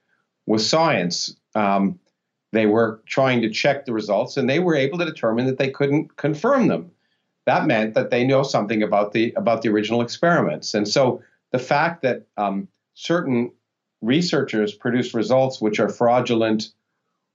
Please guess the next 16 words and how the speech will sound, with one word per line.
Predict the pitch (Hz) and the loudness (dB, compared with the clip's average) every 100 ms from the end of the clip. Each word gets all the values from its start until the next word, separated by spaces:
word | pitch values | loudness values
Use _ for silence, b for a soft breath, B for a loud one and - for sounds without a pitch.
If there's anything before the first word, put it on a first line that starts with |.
| _ | _
or | 123 113 | -2 -2
poorly | - 160 151 127 113 90 _ _ _ _ _ _ _ _ | 2 4 4 4 2 -2 _ _ _ _ _ _ _ _
framed | - 147 175 135 101 98 - | -2 0 2 2 -2 -4 -6
is, | 113 113 117 110 - _ _ _ _ _ | -4 -2 -2 -4 -10 _ _ _ _ _
is, | 110 113 110 110 - | -2 0 0 -4 -2
uh, | 117 - | -2 -2
it, | 117 120 - | -4 -4 -4
and | 107 120 | -2 0
the | 127 | 0
fact | 165 170 170 | 0 -2 -2
that | 131 | -2
we | 123 | -2
can | 139 117 | -2 -2
find | 151 156 143 | -2 0 2
that | 127 117 | 2 2
out | 185 185 101 | 2 0 -2